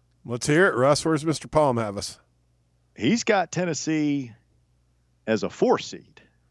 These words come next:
Speaker 1: What? How are you gonna do that to us, Jerry?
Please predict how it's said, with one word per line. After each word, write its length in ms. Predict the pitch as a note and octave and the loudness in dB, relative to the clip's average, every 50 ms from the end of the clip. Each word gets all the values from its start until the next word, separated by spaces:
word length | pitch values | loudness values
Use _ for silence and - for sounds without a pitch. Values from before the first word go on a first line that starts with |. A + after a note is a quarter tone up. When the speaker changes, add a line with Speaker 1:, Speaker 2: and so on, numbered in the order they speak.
| _ - | _ -14
Speaker 1:
What? 540 | C3 B2+ C#3 D#3 G#3 C4 D4 D#4 - - - - _ _ _ _ _ _ _ _ _ _ _ _ _ _ _ _ _ _ _ _ _ _ _ _ _ _ _ _ _ _ _ _ _ _ _ _ _ _ - | -6 -2 2 6 6 6 6 4 -2 -4 -12 -12 _ _ _ _ _ _ _ _ _ _ _ _ _ _ _ _ _ _ _ _ _ _ _ _ _ _ _ _ _ _ _ _ _ _ _ _ _ _ -12
How 80 | C4+ C4+ | -6 -4
are 140 | C4+ D#4 E4 | -2 -2 -2
you 140 | E4+ F4 E4+ | -2 -2 -2
gonna 140 | E4+ D#4 | -2 -2
do 140 | D4 C#4+ C#4+ | 0 0 2
that 180 | C4+ B3 G3+ D#3+ | 4 4 4 4
to 140 | E3 E3+ D#3 | 4 4 4
us, 120 | C#3+ - | 4 2
Jerry? 420 | - C#3 D3 D3+ F3 G3+ A3 A#3 | 0 -2 0 2 2 2 2 2